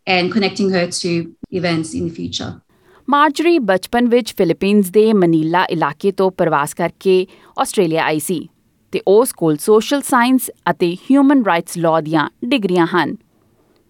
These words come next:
Speaker 2: ਵੈਲਕਮ ਮਰਚੈਂਟ ਦੁਆਰਾ ਉਹ ਸੋਸ਼ਲ ਮੀਡੀਆ ਅਤੇ ਮਾਰਕੀਟਿੰਗ ਵਿੱਚ ਸਿਖਲਾਈ ਦੀ ਪੇਸ਼ਕਸ਼ ਕਰਦੀ ਹੈ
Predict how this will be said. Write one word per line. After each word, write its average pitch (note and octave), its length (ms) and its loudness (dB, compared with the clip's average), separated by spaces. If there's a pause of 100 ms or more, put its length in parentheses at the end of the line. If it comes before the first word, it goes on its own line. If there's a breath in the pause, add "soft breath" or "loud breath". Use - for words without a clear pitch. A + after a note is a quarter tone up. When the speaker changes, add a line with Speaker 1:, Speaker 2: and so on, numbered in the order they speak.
(540 soft breath)
Speaker 2:
ਵੈਲਕਮ D4+ 380 0
ਮਰਚੈਂਟ C#4+ 420 2
ਦੁਆਰਾ G#3+ 420 2
ਉਹ G3+ 300 4
ਸੋਸ਼ਲ F#3 440 2
ਮੀਡੀਆ D#3+ 500 4 (120)
ਅਤੇ E3 140 -2
ਮਾਰਕੀਟਿੰਗ G#3 540 2
ਵਿੱਚ D#3 220 -2
ਸਿਖਲਾਈ G3+ 600 0
ਦੀ F#3+ 200 -4
ਪੇਸ਼ਕਸ਼ G3 460 -2
ਕਰਦੀ F3 340 -4
ਹੈ A3+ 140 0